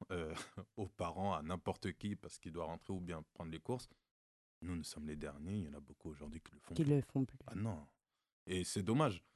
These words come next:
Speaker 1: C'est dommage parce qu'il y a une cassure même entre nous,
Speaker 2: Mm.
Speaker 1: euh, de la même génération, où il y en a qui ont gardé ces, ces valeurs-là, et les autres qui se sont dit, « Non,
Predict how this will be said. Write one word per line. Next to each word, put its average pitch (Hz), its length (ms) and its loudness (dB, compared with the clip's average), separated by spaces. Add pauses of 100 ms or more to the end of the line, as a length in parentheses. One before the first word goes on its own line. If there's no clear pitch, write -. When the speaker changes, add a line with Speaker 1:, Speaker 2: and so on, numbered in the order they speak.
(200)
Speaker 1:
C'est 95 140 -4
dommage 113 360 4
parce - 180 -4
qu'il 104 240 2
y 104 80 2
a - 20 4
une 101 120 4
cassure 107 360 2
même 113 200 6
entre 110 260 4
nous, 117 120 6 (320)
Speaker 2:
Mm. 160 120 8
Speaker 1:
euh, 90 160 4
de 85 100 2
la 92 100 4
même 98 220 6
génération, 90 580 2 (360)
où 110 100 4
il 104 60 8
y - 20 10
en 110 60 8
a 117 80 6
qui - 160 -2
ont 95 100 4
gardé 110 500 4 (320)
ces, 82 300 -6
ces - 140 -6
valeurs-là, 82 480 0 (580)
et 92 80 -4
les 90 220 -2
autres 147 160 -2
qui - 100 -10
se - 160 -8
sont - 180 -8
dit, « 101 160 -6
Non, 110 280 -2